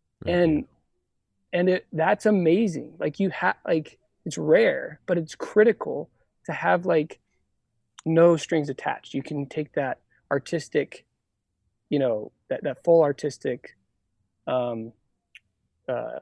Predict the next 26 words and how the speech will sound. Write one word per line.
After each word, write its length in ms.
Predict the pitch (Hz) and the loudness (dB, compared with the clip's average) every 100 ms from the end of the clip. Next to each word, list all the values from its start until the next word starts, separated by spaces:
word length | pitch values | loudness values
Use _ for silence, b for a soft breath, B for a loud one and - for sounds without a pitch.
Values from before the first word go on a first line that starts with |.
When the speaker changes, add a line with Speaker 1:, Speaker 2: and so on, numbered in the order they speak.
| - | -6
Speaker 2:
license 580 | 135 135 - 120 104 - | -4 -2 -4 -10 -12 -14
to, 160 | - 127 | -10 -10
to 180 | - 139 | -8 -8
go 320 | 143 135 135 | 0 0 0
out 300 | 123 117 110 _ _ _ _ _ _ _ _ | -4 -8 -12 _ _ _ _ _ _ _ _
and, 420 | 139 131 123 117 - _ - | -4 -2 -4 -8 -14 _ -12
and 160 | 135 | -8
just 260 | 139 131 - _ | -6 -8 -10 _
create. 380 | - 127 117 117 _ _ _ _ _ | -14 -12 -12 -16 _ _ _ _ _
Speaker 1:
Mm. 140 | 98 95 - | -14 -12 -10
Speaker 2:
And, 440 | 127 120 - 151 - _ - | -8 -8 -10 -16 -20 _ -10
and 120 | 156 | -6
you 140 | - 165 | 2 4
know 60 | |
what 100 | 160 | 6
I 40 | 156 | 4
mean? 300 | 135 143 147 | 2 -4 -6
Speaker 1:
Yeah, 80 | - | -6
I 20 | |
Speaker 2:
Like, 140 | 143 139 | -4 -2
th-, 160 | 208 | 2
Speaker 1:
do. 120 | 196 190 | 6 6
Speaker 2:
th-, 160 | 202 | 6
that's 200 | 180 170 | 2 2
such 240 | - 175 | 2 2
a 120 | 180 | 2